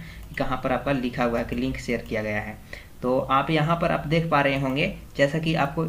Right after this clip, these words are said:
ये वाला page यहाँ पर दिखाया जा रहा है। यहाँ पर लिखा हुआ the e-, अ, e-pan link has been sent your email, यहाँ पर दिखाया गया ईमेल आईडी और download e-pan by using the link, जो लिंक दिया गया उस पर आप क्लिक करके आप, अ, देख सकते हैं कि आपका लिंक शेयर किया गया है। साथ साथ में आप जैसे ही लिंक ओपन करेंगे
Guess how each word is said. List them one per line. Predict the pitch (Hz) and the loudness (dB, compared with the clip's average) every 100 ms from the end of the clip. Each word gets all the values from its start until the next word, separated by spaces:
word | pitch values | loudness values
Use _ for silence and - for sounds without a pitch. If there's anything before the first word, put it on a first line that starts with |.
| 160 | -2
ये | 139 143 | 0 2
वाला | 131 127 | 2 0
page | 143 139 | 0 0
यहाँ | 139 139 | 0 0
पर | 139 | 0
दिखाया | 135 131 135 | 0 0 0
जा | 135 131 | 2 2
रहा | 127 | 2
है। | 139 | 0
यहाँ | 135 | 0
पर | 135 | -2
लिखा | 135 143 | 0 0
हुआ | 135 | 2
the | 143 151 | 2 2
e-, | 160 160 - - - - | -2 -2 -10 -14 -10 -6
अ, | - | 0
e-pan | 160 165 151 156 160 | 2 4 4 4 4
link | 143 160 165 | 4 4 2
has | - 147 143 | 2 2 2
been | 156 | 0
sent | 156 151 151 151 | 2 2 4 4
your | 151 | 2
email, | 139 139 185 226 - - - | 2 2 2 0 -6 -10 -2
यहाँ | 143 | 0
पर | 143 143 139 | 2 2 2
दिखाया | 143 139 143 143 | -4 -2 2 2
गया | 143 147 | 2 2
ईमेल | 139 143 139 | 2 2 4
आईडी | 143 131 | 2 2
और | 127 | 2
download | 123 123 143 151 | 2 2 2 2
e-pan | 151 147 135 147 131 | 0 2 2 2 4
by | 123 160 160 | 4 2 0
using | 135 135 131 160 | 0 2 2 2
the | 143 135 | 4 4
link, | 143 123 120 | 4 4 2
जो | 135 | 0
लिंक | 135 151 | 2 2
दिया | 160 151 | 2 2
गया | 147 | 2
उस | 147 | 0
पर | - 151 | 0 0
आप | 139 - | 0 0
क्लिक | 147 147 | -2 2
करके | 147 147 202 - - - - - | 2 2 0 -2 -12 -12 -10 0
आप, | 135 - - - | 0 0 -6 0
अ, | |
देख | 143 139 165 | 2 4 4
सकते | 143 - | 4 2
हैं | 123 123 | -2 2
कि | |
आपका | 135 135 143 143 131 | 2 4 2 2 0
लिंक | 131 151 151 | 2 2 0
शेयर | - 151 | 4 4
किया | 147 120 | 4 2
गया | 113 | 2
है। | 110 | -2
साथ | - 147 | 0 -2
साथ | - 165 | 0 0
में | 170 | 2
आप | 151 | 2
जैसे | 143 143 170 | 2 2 4
ही | 160 | 4
लिंक | 160 175 - | 4 0 0
ओपन | 139 160 | 4 4
करेंगे | 156 143 131 | 4 4 4